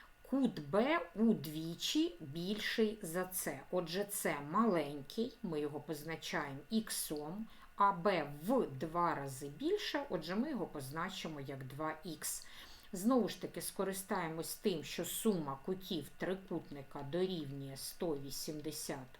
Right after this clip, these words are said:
градусів. Додаємо всі три кути. Два ікс плюс х буде три ікса, а шістдесят переносимо в протилежну частину з протилежним знаком. Сто вісімдесят мінус шістдесят.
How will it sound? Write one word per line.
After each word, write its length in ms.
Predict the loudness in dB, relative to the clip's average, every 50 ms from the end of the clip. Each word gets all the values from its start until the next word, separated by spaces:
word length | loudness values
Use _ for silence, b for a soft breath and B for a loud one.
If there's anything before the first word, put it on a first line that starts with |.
| -12 -10
градусів. 920 | -10 -10 -8 -6 -6 -6 -6 -8 -8 -8 -8 -8 -6 -4 0 0 0 -2 -2 -10 B B B B B B B B B B B B B B -6
Додаємо 840 | 0 4 4 4 6 6 4 4 4 2 0 0 0 -2 -4 -8 -8
всі 360 | -6 -6 -4 -2 -2 -2 -2
три 240 | -2 -4 -6 -6 -6
кути. 600 | -6 -8 -10 -10 -8 -8 -8 -6 -6 -6 -4 -4 -4 -4 -6 -14 -20 B B B B B B B B B -10
Два 300 | -8 -2 2 4 4 4 4 2
ікс 340 | 4 4 4 4 4 0 -6
плюс 480 | -2 -2 0 0 0 0 0 -2 0 0 0 -2 -2
х 220 | -6 -8 -8 -8
буде 380 | -10 -6 -6 -6 -4 -4 -6 -6 -4 -4
три 220 | -2 0 0 -2
ікса, 640 | -2 -2 -4 -4 -4 -4 -4 -2 0 2 2 2 2 -2 B B B B B
а 120 | -2 0 0
шістдесят 880 | 0 2 2 2 2 4 2 2 2 2 2 2 4 4 4 2 -2 -2 0
переносимо 840 | 0 2 2 2 0 0 0 0 0 -2 -2 -2 -2 -4 -4 -6
в 80 | -8 -6
протилежну 840 | 0 0 0 2 4 4 4 6 6 4 2 2 -2 -4 -6 -6
частину 680 | -6 -6 -6 -6 -6 -6 0 2 2 2 2 2 -2 -4
з 100 | -6 -8
протилежним 840 | -8 -4 -4 -4 -2 -2 -4 0 0 0 0 0 0 -2 -2 -2 -2
знаком. 600 | -2 -2 -2 0 0 0 0 -2 -8 -12 -12 -12 -12 B B B B B B B B
Сто 300 | -8 -6 2 2 2 2
вісімдесят 1040 | 2 0 -2 -2 -2 -2 -2 0 0 0 0 0 0 0 0 0 -2 -4 -8 -6
мінус 540 | -6 -4 -2 -2 -2 -4 -4 -6 -8 -10 -8
шістдесят. 1040 | -8 -8 -8 -8 -8 -10 -10 -10 -12 -10 -8 -8 -8 -8 -8 -8 -10 -8 -8 -10